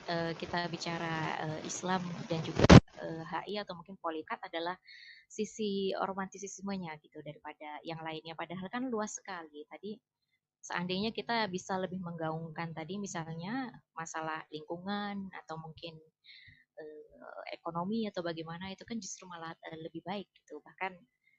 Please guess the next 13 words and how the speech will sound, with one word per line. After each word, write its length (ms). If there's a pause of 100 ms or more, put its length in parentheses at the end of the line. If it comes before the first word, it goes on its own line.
(500)
tadi 320
Mas 160
Haza 240
juga 320
memberikan 400
contoh 400 (400)
malah 400
yang, 320 (640)
apa 240
ya, 240 (540)
kalau 160
bicara 400
aktor 400